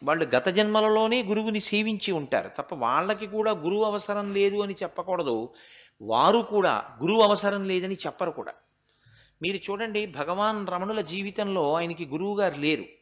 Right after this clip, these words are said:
ఆయన ఎప్పుడూ గురువుని సేవించిన దాఖలాలు లేవు. బ్రహ్మజ్ఞాని, బ్రహ్మవిద్ బ్రహ్మైవ భవతి, ఆయనే భగవన్ అయ్యారు. కానీ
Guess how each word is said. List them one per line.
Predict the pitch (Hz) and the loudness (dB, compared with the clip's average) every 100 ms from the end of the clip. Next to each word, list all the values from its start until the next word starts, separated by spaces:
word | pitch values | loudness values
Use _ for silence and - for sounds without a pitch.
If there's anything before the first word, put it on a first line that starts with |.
| _ _ - - _ - | _ _ -20 -20 _ -12
ఆయన | 156 175 | -8 -6
ఎప్పుడూ | 170 208 208 | -8 -6 -6
గురువుని | 143 185 220 214 | -4 -4 -4 -6
సేవించిన | 214 208 202 185 185 | -4 -4 -4 -6 -8
దాఖలాలు | 147 143 147 185 180 156 | -4 -6 -4 -4 -4 -4
లేవు. | 139 147 101 - | -2 -2 -2 -8
బ్రహ్మజ్ఞాని, | 107 143 135 175 160 160 98 98 _ | -8 -4 -4 -4 -4 -4 -4 -6 _
బ్రహ్మవిద్ | - 143 131 170 175 135 | -4 -2 -2 -2 -4 -4
బ్రహ్మైవ | 139 143 131 175 175 | -2 0 2 2 2
భవతి, | 143 143 135 120 - - - - | 4 4 2 -2 -8 -14 -20 -10
ఆయనే | 117 170 208 | -6 -4 -4
భగవన్ | 113 123 156 196 190 | -6 0 2 2 -2
అయ్యారు. | 165 139 101 92 _ - - - - | -6 -4 -6 -8 _ -20 -20 -20 -8
కానీ | 113 123 120 127 147 | -6 -4 -4 -4 -6